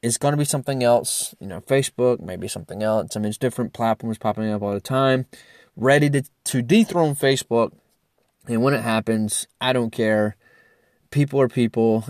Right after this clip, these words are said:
Traffic is still there, and we'll still be able to do just fine. So you guys have an amazing day, and, uh, hopefully you take, you, you learn from this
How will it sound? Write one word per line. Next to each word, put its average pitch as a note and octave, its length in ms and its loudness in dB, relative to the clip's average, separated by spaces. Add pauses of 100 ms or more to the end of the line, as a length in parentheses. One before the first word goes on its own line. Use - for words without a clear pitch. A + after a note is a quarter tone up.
Traffic B2 420 2
is B2 80 -4
still B2 200 2
there, A2+ 460 2 (140)
and F#2+ 140 -8
we'll G#2 100 -4
still A#2 180 -2
be A2+ 80 2
able A2 140 2
to G#2 60 -4
do G#2+ 220 0
just A#2 200 -2
fine. A#2+ 340 -4
So - 160 -10
you B2 80 0
guys B2 260 4
have A#2+ 100 -2
an A2+ 40 -2
amazing A2+ 320 -2
day, A#2 320 2 (560)
and, G#2+ 180 -2
uh, G#2+ 100 2
hopefully C3+ 480 2
you A2+ 120 2
take, C3+ 220 2
you, A#2 200 0
you A#2 180 -2
learn D#3 200 4
from C#3+ 180 -4
this B2 380 -2